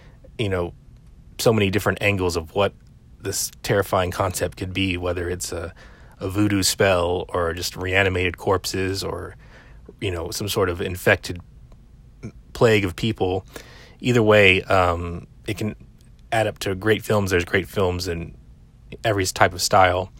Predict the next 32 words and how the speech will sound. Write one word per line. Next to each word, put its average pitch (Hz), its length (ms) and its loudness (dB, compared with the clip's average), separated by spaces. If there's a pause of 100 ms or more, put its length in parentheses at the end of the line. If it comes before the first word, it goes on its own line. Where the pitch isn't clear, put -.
(600)
And 92 200 -4
I 92 60 -2
looked 110 240 -2
up, 101 260 2
you 110 60 -6
know, 92 100 -2
what 101 180 2
was 95 140 0
the 92 80 -2
first - 440 0
zombie 98 560 0
movie, 92 440 -6
and 92 80 -4
it 87 160 -4 (140)
seems 113 300 -2
to 95 60 -4
say 95 340 2
that, 87 240 -6
uh, 90 240 -4
nineteen 101 340 -2
thirty-two's 95 840 -2
White 120 260 4
Zombie 92 320 0
is 90 100 -4
the 92 80 -4
first 98 300 -2
movie, 92 360 -4 (640)
which 95 220 -4
is 92 160 -4
like 92 180 0
that 98 180 0
voodoo 92 500 0